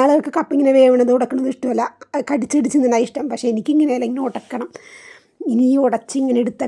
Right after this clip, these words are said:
കപ്പയും ഈ നമ്മുടെ ആ ഗ്രേവിയും മുക്കി നമ്മുടെ മീൻ ക-, ഒരു മീനിൻ്റെ ഒരു കഷ്ണവും കൂടി എടുത്തിട്ട് ഒന്ന് കഴിച്ചാലുണ്ടല്ല,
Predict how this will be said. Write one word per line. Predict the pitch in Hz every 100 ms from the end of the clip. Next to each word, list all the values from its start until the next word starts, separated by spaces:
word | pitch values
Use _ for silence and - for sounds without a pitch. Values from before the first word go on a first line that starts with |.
| 254
കപ്പയും | 220 - 220 214 269 392 _ _ _ -
ഈ | 240 233 240
നമ്മുടെ | 240 226 214
ആ | 233
ഗ്രേവിയും | 226 226 240 214 214 226
മുക്കി | 262 240 - 254 330 - - - - _ -
നമ്മുടെ | 247 262 220
മീൻ | 226 233 220 220
ക-, | 226 269
ഒരു | 233
മീനിൻ്റെ | 233 240 233 220 214
ഒരു | 254
കഷ്ണവും | 277 247 240 226
കൂടി | 233
എടുത്തിട്ട് | 233 277 202
ഒന്ന് | 262 277
കഴിച്ചാലുണ്ടല്ല, | 294 254 - 240 240 277 285